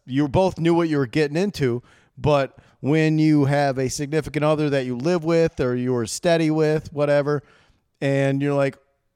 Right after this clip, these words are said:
"Oh, we had an open relationship and I fucked this bartender and, and then I gave her fucking herpes." Like, that's, that's terrifying to me. And do the kids wor-, worry about this or?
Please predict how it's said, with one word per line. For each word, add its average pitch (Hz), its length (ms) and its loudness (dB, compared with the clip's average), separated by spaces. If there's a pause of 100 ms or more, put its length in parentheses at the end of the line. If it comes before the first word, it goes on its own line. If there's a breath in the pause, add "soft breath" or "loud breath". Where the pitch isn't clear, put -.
(220)
"Oh, 190 160 2
we 170 120 2
had 165 100 2
an 156 80 2
open 160 280 0
relationship 135 720 -2
and 135 100 -2
I 127 120 0
fucked - 500 -4
this 139 160 -2
bartender 139 800 0
and, 131 180 -4
and 127 180 -2
then 143 120 0
I 143 140 0
gave 147 340 0
her 151 200 2
fucking 139 380 -4
herpes." 135 540 -2
Like, 127 280 -6
that's, 147 460 -2 (580 soft breath)
that's 160 280 -2
terrifying 165 640 2
to 117 60 -8
me. 113 160 -4
And 120 380 -6
do 139 120 -4
the 135 100 -6
kids 208 340 -2
wor-, 196 360 -2
worry 214 300 2
about 302 320 0
this 349 360 -4
or? 143 400 -4